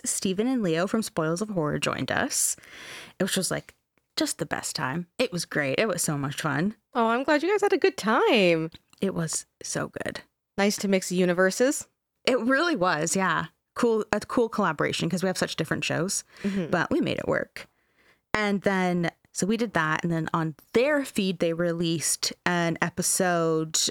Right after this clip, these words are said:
Speaker 1: on The Town That Dreaded Sundown, which is the movie that was inspired by the crimes.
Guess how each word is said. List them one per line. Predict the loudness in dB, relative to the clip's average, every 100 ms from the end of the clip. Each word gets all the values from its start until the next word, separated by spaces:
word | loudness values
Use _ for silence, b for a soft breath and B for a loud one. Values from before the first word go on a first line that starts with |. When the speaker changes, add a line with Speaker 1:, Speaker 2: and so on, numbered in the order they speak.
| -6 _ -2
Speaker 1:
on | 0 2 2 2 2 2 0 0 -4 -10 _ -8
The | -4 0 0 0 0
Town | 0 0
That | 0
Dreaded | -2 -2
Sundown, | -2 0 2 2 0 _ B B B B
which | -4 -2 -2
is | -2
the | -2
movie | -2 -2 -2 -2
that | -2
was | -4 -6 -6 -6 -6 -10 _ _ _ _ -2
inspired | -2 0 -2 0 0 -2 -4 -10 _ _ _
by | 0 2 2 0 -2 -2
the | -4
crimes. | -2 0 0 0 -2 -4 -6